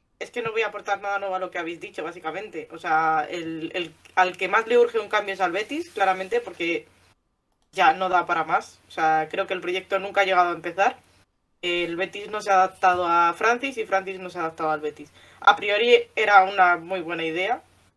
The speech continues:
Creo que a todos nos gustaba ese fichaje. Pensábamos que el Betis iba a subir su nivel, pero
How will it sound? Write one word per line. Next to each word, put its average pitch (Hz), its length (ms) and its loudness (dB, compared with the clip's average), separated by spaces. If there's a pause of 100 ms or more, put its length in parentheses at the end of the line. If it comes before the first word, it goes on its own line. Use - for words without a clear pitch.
(260)
Creo 196 120 -2
que 196 80 0
a 180 60 0
todos 185 220 -4
nos 185 160 -6
gustaba 170 340 0
ese 170 140 -6
fichaje. 185 440 -2
Pensábamos 175 520 -4
que 170 300 -4 (640)
el 180 80 -6
Betis 185 300 -4
iba 170 100 -4
a 165 60 -6
subir 165 200 -6
su 170 120 -12
nivel, 180 300 -4
pero 170 400 -2